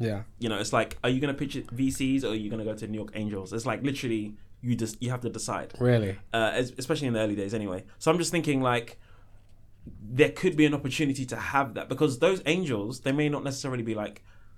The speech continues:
Speaker 2: serial entrepreneurs or millionaires. They could just be, like, bankers
Speaker 1: Yeah.
Speaker 2: who have made a bit of money, or, like, lawyers who have made some money, and they wanna, like, deploy five, ten, twenty K a year 'cause they can afford that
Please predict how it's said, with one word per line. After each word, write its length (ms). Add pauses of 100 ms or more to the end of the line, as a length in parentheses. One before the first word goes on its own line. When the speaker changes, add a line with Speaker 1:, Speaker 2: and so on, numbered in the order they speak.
(180)
Speaker 2:
serial 360
entrepreneurs 640
or 100
millionaires. 600
They 60
could 120
just 180
be, 100
like, 280 (320)
bankers 560 (120)
Speaker 1:
Yeah. 80
Speaker 2:
who 60
have 80
made 260
a 120
bit 180
of 60
money, 340 (320)
or, 80
like, 400
lawyers 460
who 80
have 100
made 240
some 160
money, 260
and 120
they 60
wanna, 200
like, 180
deploy 500 (280)
five, 340
ten, 360
twenty 280
K 320
a 40
year 500 (200)
'cause 140
they 80
can 160
afford 380
that 200